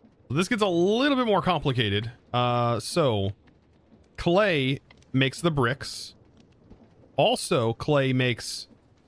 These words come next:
the terracotta. Clay is also clay. That makes sense. Gravel. Gravel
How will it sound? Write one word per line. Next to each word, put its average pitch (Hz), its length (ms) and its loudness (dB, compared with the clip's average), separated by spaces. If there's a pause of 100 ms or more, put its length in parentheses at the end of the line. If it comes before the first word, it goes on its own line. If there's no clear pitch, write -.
(120)
the - 80 -8
terracotta. 110 680 -2 (880)
Clay 156 540 0 (760)
is 127 180 0
also 147 360 0
clay. 131 520 -2 (1400)
That 110 100 2
makes 107 220 -2
sense. - 360 -6 (1040)
Gravel. 127 540 0 (500)
Gravel 143 760 0